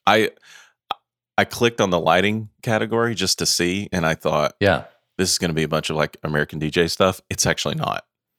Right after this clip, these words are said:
Speaker 2: No,
Speaker 1: It's a
Speaker 2: there's Lycos on there for, like, less than two hundred dollars each.
Speaker 1: Yeah, it's, it's pretty good. And it's all certified. So, um, I, there, maybe there's an ad on here, but I was genuinely curious.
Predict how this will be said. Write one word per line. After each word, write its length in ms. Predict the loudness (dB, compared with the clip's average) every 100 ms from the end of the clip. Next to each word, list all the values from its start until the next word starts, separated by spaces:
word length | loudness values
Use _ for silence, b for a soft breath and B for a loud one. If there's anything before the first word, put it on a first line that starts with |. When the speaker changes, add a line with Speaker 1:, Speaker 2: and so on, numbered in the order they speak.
| _ _ _ 2
Speaker 2:
No, 160 | 6
Speaker 1:
It's 80 | 6
a 40 | 4
Speaker 2:
there's 120 | 4
Lycos 500 | 4 6 6 6 4
on 120 | 4
there 120 | 2
for, 160 | 0 2
like, 280 | 2 2 2
less 180 | 2
than 80 | 0
two 180 | 0 0
hundred 180 | 2 4
dollars 300 | 4 2 0
each. 280 | -2 -2 0
Speaker 1:
Yeah, 260 | 0 0
it's, 160 | -2 -2
it's 160 | -2 -2
pretty 240 | -2 -2
good. 200 | -2 -8 -2
And 100 | 0
it's 140 | 4
all 140 | 4 4
certified. 520 | 2 0 2 2 2
So, 280 | 0 0 -2 _ _ _ _ _ _ _ 0
um, 340 | 2 2 2 2
I, 100 | 0
there, 300 | 2 0 2
maybe 280 | 4 4 6
there's 220 | 4 4
an 120 | 0
ad 280 | 2 4 4
on 140 | 2
here, 320 | 0 0 0
but 240 | 2 2 4
I 80 | 2
was 180 | 2
genuinely 540 | 0 -2 0 -2 -2 -4
curious. 680 | -4 0 2 2 0 -4